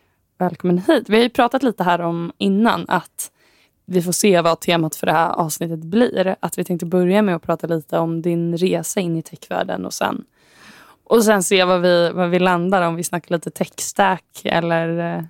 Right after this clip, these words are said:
eller hur det blir. Eh, men, men vi kan ju börja med frågan, vad,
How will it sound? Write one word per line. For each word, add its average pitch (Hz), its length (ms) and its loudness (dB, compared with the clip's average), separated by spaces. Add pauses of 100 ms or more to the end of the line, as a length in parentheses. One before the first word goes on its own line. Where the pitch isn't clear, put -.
(140)
eller 185 180 2
hur 170 200 0
det 170 80 -2
blir. 175 300 0 (440)
Eh, 175 440 -2
men, 226 360 2 (300)
men 233 120 2
vi 247 80 2
kan 254 120 2
ju 220 60 -2
börja 247 180 2
med 247 180 -2
frågan, 175 580 -2
vad, 175 640 2